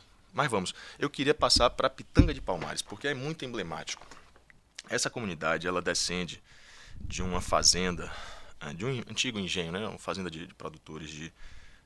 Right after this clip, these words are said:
de açúcar, ah, chamada Mucambo. Há mais de duzentos anos estão ali, esses remanescentes, ah, desse quilombo. E, desde então, nesses dois séculos, eles vêm sofrendo pressões,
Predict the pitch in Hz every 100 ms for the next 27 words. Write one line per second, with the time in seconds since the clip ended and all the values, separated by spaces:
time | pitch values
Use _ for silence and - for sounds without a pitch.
0 | - - 78 - - 87 82 71 71 -
1 | - - _ 73 73 90 90 90 92 -
2 | 95 85 76 - _ _ _ _ _ -
3 | - - - - - - - 71 69 78
4 | 101 110 98 92 104 92 85 90 78 78
5 | - 76 78 - _ _ _ - - -
6 | 82 78 - 76 - 85 82 73 - 73
7 | 76 - - - - - _ 80 73 71
8 | 76 - - 80 - - 85 73 78 -
9 | - - - - _ _ - - - -
10 | - _ - 160 175 185 - 110 139 151
11 | 107 82 - 107 120 98 90 - 80 82
12 | - - 98 95 87 104 110 107 117 107
13 | - 101 104 - 90 - - 90 101 85
14 | -